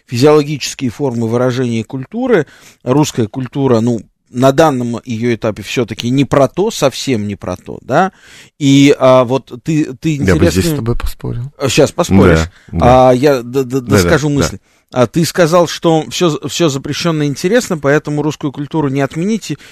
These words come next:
Speaker 1: Чем больше будут запрещать, тем больше к ней будет внимания.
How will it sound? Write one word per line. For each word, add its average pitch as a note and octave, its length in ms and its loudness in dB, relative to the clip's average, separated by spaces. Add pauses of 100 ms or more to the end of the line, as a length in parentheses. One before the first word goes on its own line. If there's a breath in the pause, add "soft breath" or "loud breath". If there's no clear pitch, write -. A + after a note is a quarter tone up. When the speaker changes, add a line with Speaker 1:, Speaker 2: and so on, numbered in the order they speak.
(100 loud breath)
Speaker 1:
Чем C#3+ 180 0
больше D3 260 2
будут C3 240 -4
запрещать, C3+ 440 -2
тем C3+ 160 -6
больше D#3+ 220 -2
к - 60 -20
ней D3 120 -6
будет C#3+ 320 -8
внимания. C3 520 -4